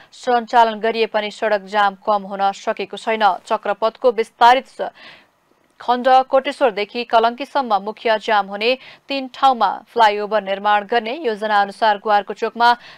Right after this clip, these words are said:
फ्लाइओभर निर्माण गर्न लागि हो। ललितपुरको गुवारको चोकमा बन्ने फ्लाइओभर निर्माणको काम चौध महिनाभित्र सक्ने लक्ष्य रहेको छ।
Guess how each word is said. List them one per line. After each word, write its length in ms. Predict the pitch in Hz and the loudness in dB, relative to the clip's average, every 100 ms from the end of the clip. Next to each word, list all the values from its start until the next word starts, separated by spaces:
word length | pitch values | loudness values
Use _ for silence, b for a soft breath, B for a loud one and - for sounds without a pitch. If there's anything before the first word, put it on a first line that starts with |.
| - | -2
फ्लाइओभर 480 | 262 240 226 208 214 | 2 4 2 -2 -4
निर्माण 380 | 208 202 208 202 | -4 -2 -2 0
गर्न 240 | 214 202 | -2 -2
लागि 380 | 196 202 196 202 - | 0 0 0 -6 -4
हो। 160 | 233 226 165 B B - | 0 0 0 B B -4
ललितपुरको 600 | 226 240 254 302 320 311 | 4 4 4 -4 -4 -4
गुवारको 380 | 247 240 247 262 | 4 4 4 0
चोकमा 340 | 254 247 240 240 208 | -2 -2 2 2 2
बन्ने 280 | 190 240 220 277 | 0 -2 -2 -6
फ्लाइओभर 500 | - 254 220 208 214 | 2 4 4 0 -2
निर्माणको 520 | 202 202 214 220 233 | -2 0 0 0 -4
काम 300 | 233 226 226 | 0 2 0
चौध 280 | 220 233 220 214 196 190 | -2 -6 -2 -2 -4 -8
महिनाभित्र 640 | 208 214 196 185 233 208 202 | -8 -2 -2 -2 -6 -4 -6
सक्ने 360 | - 208 196 | -6 -8 -8
लक्ष्य 300 | 190 208 - 202 | -4 -4 -4 -4
रहेको 320 | 185 185 | -4 -4
छ। 100 | 240 | -2